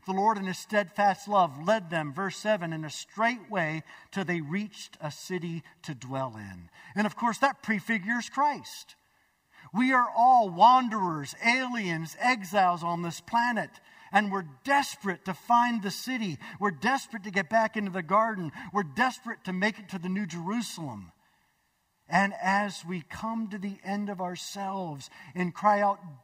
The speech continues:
desperately for the steadfast love of the Lord to manifest itself in our lives, he, Jesus, leads us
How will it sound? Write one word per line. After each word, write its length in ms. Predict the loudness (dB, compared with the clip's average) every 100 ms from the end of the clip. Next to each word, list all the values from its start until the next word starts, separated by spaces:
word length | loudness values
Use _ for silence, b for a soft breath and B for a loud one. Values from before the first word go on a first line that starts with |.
| _
desperately 640 | 0 0 -2 -10 -8 -6
for 160 | -8 -10
the 120 | -12
steadfast 580 | -8 -6 -6 -6 -8 -6
love 180 | -8 -8
of 80 | -10
the 80 |
Lord 220 | -8 -8 -12 B -10
to 80 | -6
manifest 800 | 0 2 0 -2 -2 -2 -4 -20 -20 _
itself 360 | -12 -2 -2 -2
in 80 | -4
our 160 | 0
lives, 600 | 4 4 2 -4 -12 -20 b b b b b -8
he, 300 | -4 -2 -2 -6 _ _
Jesus, 600 | -6 -2 -2 -4 -10 -14 -20 -14
leads 520 | -6 -2 -2 -4 -6
us 680 | -8 -8 -16 -18 -16 -18